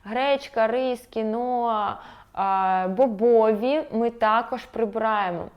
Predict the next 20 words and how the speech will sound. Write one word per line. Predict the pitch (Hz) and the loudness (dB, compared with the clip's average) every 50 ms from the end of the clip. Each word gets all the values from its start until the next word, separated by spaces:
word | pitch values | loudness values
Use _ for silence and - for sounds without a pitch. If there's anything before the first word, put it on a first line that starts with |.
| _ _ - - | _ _ -12 -6
Наголошую | 233 208 202 196 196 208 214 214 208 196 185 190 - - 170 175 | -4 -2 0 0 0 -2 0 0 2 0 0 0 -4 -8 -8 -8
на | 175 175 | -6 -8
цьому, | 185 - - 240 285 320 302 269 | -8 -6 -4 -2 -2 -2 -2 -4
що | - - 233 | -6 -8 -6
ми | 208 214 226 226 | -4 -2 -2 -2
на | 220 202 | -2 -2
аутоімунному | 185 185 190 190 - 196 190 202 208 214 208 190 185 180 175 | -4 -4 -6 -6 -4 -4 -2 0 0 0 0 0 -2 -4 -6
протоколі | - 180 - - 196 - - 233 277 320 320 311 320 - - - - - | -8 -10 -10 -10 -8 -4 -2 0 0 0 0 -2 -4 -8 -20 -20 -16 -8
не | - 208 220 233 | -2 0 0 2
можемо | 214 202 202 214 247 240 254 247 226 214 | 2 0 0 0 -2 -2 -2 -4 -2 -2
їсти | 208 180 185 202 208 226 - - - 208 | -4 -4 -6 -6 -8 -10 -8 -8 -8 -8
каші. | - - 208 190 180 165 - - - 208 - _ - - - - - - - | -6 -4 -2 -2 -2 -2 -6 -10 -14 -18 -20 _ -20 -20 -20 -20 -18 -10 -4
Ми | 220 262 320 359 359 | 0 2 2 2 2
прибираємо | 359 - 269 254 220 226 233 226 226 233 247 254 247 240 233 214 | 2 2 2 2 2 2 2 2 4 4 4 4 4 2 0 0
пасльонові. | 226 - 226 220 - - 226 220 214 208 196 185 175 165 170 160 - - - | 0 -2 -2 -2 -4 -4 -2 0 2 2 2 0 -2 -4 -8 -8 -10 -12 -14
Що | - - - 285 294 339 | -14 -6 0 2 4 4
таке | 339 320 285 - - 254 247 | 4 2 -2 -2 -2 -4 -2
пасльонові? | 247 - 226 226 - - 214 202 196 185 180 170 165 175 175 180 - - - - - - - - _ _ | -2 -4 -6 -6 -6 -6 -4 -2 -2 -2 -2 -4 -6 -8 -10 -12 -12 -16 -20 -20 -20 -20 -20 -20 _ _
Це | - - 302 294 285 | -2 2 4 4 2
картопля, | 285 - - 226 214 226 - - 277 302 349 381 381 - 339 349 339 339 330 | 2 0 -2 -2 -2 -2 0 2 4 6 6 6 6 4 4 4 4 4 2